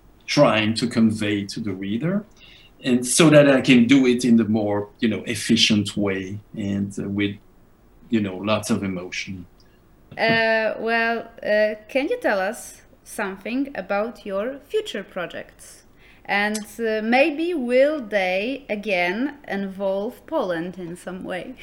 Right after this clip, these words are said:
Speaker 1: <laughs> Okay. <laughs> Well, you know, I, I'm in, uh, you know, period of my career where I, it's probably with age, you know, that I feel that I, I need to use the time I,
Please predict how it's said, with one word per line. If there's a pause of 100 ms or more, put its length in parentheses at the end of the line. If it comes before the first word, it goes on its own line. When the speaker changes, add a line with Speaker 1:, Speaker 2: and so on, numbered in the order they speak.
(120)
Speaker 1:
<laughs>
Okay. (440)
<laughs> (840)
Well,
you
know,
I, (260)
I'm
in, (680)
uh, (160)
you
know, (440)
period
of
my (120)
career
where
I, (240)
it's
probably
with
age,
you
know,
that
I
feel
that
I,
I
need
to
use
the
time
I,